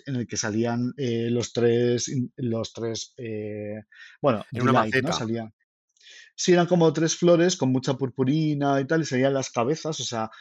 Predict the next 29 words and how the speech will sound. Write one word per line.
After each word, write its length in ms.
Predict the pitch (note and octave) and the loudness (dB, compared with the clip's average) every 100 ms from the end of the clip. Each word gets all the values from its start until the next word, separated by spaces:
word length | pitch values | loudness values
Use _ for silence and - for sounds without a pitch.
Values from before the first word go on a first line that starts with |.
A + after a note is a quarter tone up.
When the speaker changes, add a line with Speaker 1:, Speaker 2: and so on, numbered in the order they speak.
| - | -16
Speaker 1:
salía 280 | - B2 C#3+ | -2 2 2
como 180 | D3 B2+ | 2 0
el 140 | A2+ | 0
tallo, 380 | D3+ F3 F3+ F#3 | 2 2 2 -2
¿no? 260 | F3 C4+ G#4+ _ | -2 -6 -10 _
Y 100 | C#3 | -2
la 120 | B2+ A#2+ | 0 2
cabeza 360 | A#2 B2+ C#3+ C3+ | 0 0 2 2
eran 140 | D#3+ | 2
Speaker 2:
Sí. 40 | E3+ | 0
Speaker 1:
como 140 | B2 | -2
las 160 | G#2+ - | -4 -6
flores, 500 | A2+ G#2 G2+ - - | -6 -6 -6 -12 -12
y 60 | |
salían 280 | - A2+ A#2+ | -8 -6 -4
ellos 160 | A#2 G#2+ - | -6 -6 -2
Speaker 2:
Pero 140 | A2+ | 0
Speaker 1:
tres. 120 | A2+ | 2
Speaker 2:
dentro, 200 | A2 A#2+ | 0 0
pero 160 | A#2+ A2 | 0 2
Speaker 1:
Y 20 | |
Speaker 2:
cada 80 | B2+ | 4
Speaker 1:
entonces 240 | A2+ A#2 | 6 6
Speaker 2:
uno 80 | B2 | 4
dentro 240 | A#2+ A#2+ C3 | 2 2 0
de 40 | |
una 100 | C3 | 0
maceta, 460 | A2 - G2 E2+ C#2+ | 0 0 -2 -2 -6
¿no? 280 | D2+ C3 | -8 -12